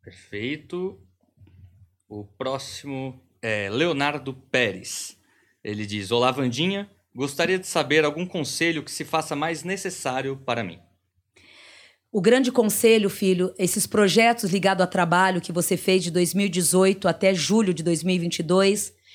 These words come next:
Speaker 2: o conselho é aproveitar essas colheitas que virão nesses próximos sete meses, amparando toda a tua vida pra melhor.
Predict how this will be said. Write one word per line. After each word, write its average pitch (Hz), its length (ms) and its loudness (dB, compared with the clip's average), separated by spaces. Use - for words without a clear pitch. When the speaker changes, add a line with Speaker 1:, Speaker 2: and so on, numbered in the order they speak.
Speaker 2:
o 185 80 2
conselho 214 560 4
é 208 300 4
aproveitar 202 560 4
essas 190 280 0
colheitas 202 640 4
que 185 140 -2
virão 190 460 2
nesses 190 300 2
próximos 208 540 2
sete 185 320 0
meses, 180 600 2
amparando 208 720 4
toda 226 400 4
a - 20 4
tua 185 240 2
vida 175 320 0
pra 175 200 0
melhor. 160 460 2